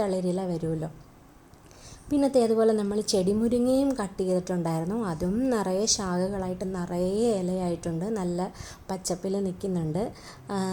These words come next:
അപ്പോൾ ഇതൊക്കെയാണ് നമ്മുടെ ഇന്നത്തെ ഒരു കുഞ്ഞു കുഞ്ഞു വിശേഷങ്ങളെന്ന് പറയുന്നത്. വീഡിയോ ഇഷ്ടമായിട്ടുണ്ടെങ്കിൽ ലൈക്ക് ചെയ്യാനും കമൻറ്റ് ചെയ്യാനും അതുപോലെ തന്നെ ചാനൽ സബ്സ്ക്രൈബ് ചെയ്യാനൊന്നും മറക്കരുതേ. മറ്റൊരു നല്ല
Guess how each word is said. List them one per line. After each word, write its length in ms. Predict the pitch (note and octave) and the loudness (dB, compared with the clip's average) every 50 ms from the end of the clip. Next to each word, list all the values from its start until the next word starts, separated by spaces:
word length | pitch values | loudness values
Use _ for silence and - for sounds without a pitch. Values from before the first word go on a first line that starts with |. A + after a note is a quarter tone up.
| F#3+ F#3 F#3 F#3 | -2 -4 -6 -4
അപ്പോൾ 140 | - B3+ B3 | -2 0 2
ഇതൊക്കെയാണ് 440 | B3+ C4+ C#4 C#4 - D4 C4+ B3+ B3+ B3 | 2 2 2 2 2 2 2 2 2 0
നമ്മുടെ 240 | B3 A#3 A#3 A3+ A3+ A3 | 0 0 2 2 0 0
ഇന്നത്തെ 280 | G#3+ A3 G#3+ G#3+ - A3 G#3 | 0 -2 -2 -2 -2 0 0
ഒരു 120 | G3 G3+ G3 G3+ | 0 -2 -2 -2
കുഞ്ഞു 200 | G3 F#3+ F#3+ G3 F#3+ | -2 -2 -2 -2 -2
കുഞ്ഞു 220 | F#3+ F#3+ F#3+ G3 F#3 F#3 | -2 -2 -2 -2 -2 -2
വിശേഷങ്ങളെന്ന് 720 | F#3 F3+ - F#3+ F#3 F3+ - F#3+ F#3+ F#3+ F#3+ F#3+ G3 G3+ F#3 | -4 -4 -4 -4 -4 -4 -4 -4 -2 -2 -2 -2 -2 -2 -2
പറയുന്നത്. 380 | F3 E3+ E3+ D#3+ E3+ F#3 G#3+ A3+ A3 G#3+ | -2 -2 -2 -2 -2 -2 -2 -2 -2 -2
വീഡിയോ 240 | A3 A3+ B3 C#4+ C4 A3+ | -2 0 0 0 0 0
ഇഷ്ടമായിട്ടുണ്ടെങ്കിൽ 1080 | - - - - A#3 G#3+ G3+ F#3+ F#3+ F#3 F#3+ F#3 F#3 - F3 F3 D#3+ E3+ E3+ F3 F#3+ A#3 A#3+ G#3+ | -2 -2 -2 0 0 2 2 2 0 0 -2 -4 -4 -4 -2 -2 -2 -2 -2 -2 0 0 0 0
ലൈക്ക് 240 | F#3 F3+ F3 F3+ - F3+ | 0 0 -2 -2 -2 -2
ചെയ്യാനും 440 | E3+ E3 E3 D#3+ D#3+ E3 F#3+ A#3+ D#4 - - - - - - - - - | 0 0 0 0 -2 -2 -2 -4 -4 -6 -10 -16 -18 -18 -18 -12 -6 -4
കമൻറ്റ് 320 | F3+ E3+ E3+ E3+ E3 E3+ F3 F#3 | -2 0 0 0 -2 -2 0 0
ചെയ്യാനും 440 | F3 E3 D#3+ D#3 D#3+ F#3 A3+ A#3 G#3+ F3+ | 0 0 0 0 0 0 0 -2 -2 -2
അതുപോലെ 300 | F3+ F3 F3 E3+ E3+ E3 E3 | -2 -2 0 0 0 0 0
തന്നെ 160 | E3+ G3 A#3+ A#3+ - | 0 -2 -2 -2 -2
ചാനൽ 320 | A3+ F3+ E3+ E3+ E3+ F3+ A3 B3 - - | -2 -2 0 -2 0 -2 -2 -2 -2 -4
സബ്സ്ക്രൈബ് 520 | G3+ - - - - - A3+ A#3 A3 B3 B3 | -4 -4 -6 -8 0 2 4 4 4 4 4
ചെയ്യാനൊന്നും 480 | A#3 G#3 G3 F#3 F#3 F3+ F3 F3+ F3+ F3 E3+ | 4 4 2 2 0 0 0 0 -2 -2 -2
മറക്കരുതേ. 480 | E3 D#3+ - - E3 D#3+ D#3 F3+ G#3+ C#4 D4 - - - - - - - | -4 -6 -6 -6 -6 -4 -2 -2 -4 -4 -6 -10 -16 -20 -20 -14 -10 -10
മറ്റൊരു 260 | F#3 F#3 F#3 F#3 F3+ F3+ | -6 -4 -2 0 0 0
നല്ല 180 | F3 E3+ F3+ G3 | 0 0 0 0